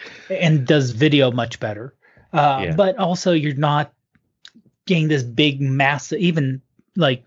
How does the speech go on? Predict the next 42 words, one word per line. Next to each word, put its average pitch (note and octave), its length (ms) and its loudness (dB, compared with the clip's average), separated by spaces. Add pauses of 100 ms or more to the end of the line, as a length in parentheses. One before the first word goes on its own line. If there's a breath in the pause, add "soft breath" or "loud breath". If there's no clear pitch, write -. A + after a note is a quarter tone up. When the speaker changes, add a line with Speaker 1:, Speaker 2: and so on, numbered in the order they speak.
Speaker 1:
the, F#3 280 -2
the E3 160 0
other, E3 240 4
c-, - 80 -6
the, E3 180 2
the C3+ 160 -2
quote D3 180 0
unquote C#3 300 -2
camera D3 340 2
camera A#2+ 400 -4
I A2+ 100 -2
have G#2+ 480 -6
is B2+ 340 -2
a, A#2 280 0
um, G#2+ 420 -4 (880 soft breath)
it's - 140 -2
still C#4 160 4
a - 40 2
point C3+ 280 0
and C#3 100 -6
shoot, C3+ 260 -2
but C#3 120 2
it's C3 160 0
a C3+ 60 0
zoom C3+ 320 2
point A2+ 260 -8
and B2 100 -8
shoot. - 400 -12 (880)
Speaker 2:
Oh, - 80 4
yeah. G3+ 60 2
Speaker 1:
So, C#3+ 540 2
you E3 220 2
know, D3 180 0
depending F#3 440 -2
on E3 120 2
the D3 80 0
setting D3+ 440 2
you D3 140 0
get, D3+ 240 2
you C#3+ 160 -4
can C#3+ 180 -2
do, C#3 600 0